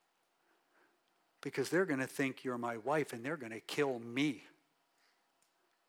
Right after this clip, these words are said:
Oh, and that wouldn't be good for you, by the way. <laughs> Right.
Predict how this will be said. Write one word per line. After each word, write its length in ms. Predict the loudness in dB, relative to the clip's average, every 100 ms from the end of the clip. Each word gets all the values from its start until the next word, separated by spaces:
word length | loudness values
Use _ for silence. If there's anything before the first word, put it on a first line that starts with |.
| _ 10
Oh, 240 | 10 10 -6 6
and 140 | 10 10
that 160 | 12
wouldn't 240 | 10 10 6
be 80 | 6
good 260 | 6 4
for 100 | 0
you, 260 | 2 4 6
by 220 | 6 6
the 120 | 4
way. 320 | -2 -4 -6 -16 _ _ -12 -12 -20 -20 _ -16 -8
<laughs> 80 | -8 -8 -20 _ -20 -10 -10 -10 -2
Right. 400 | 0 0 -4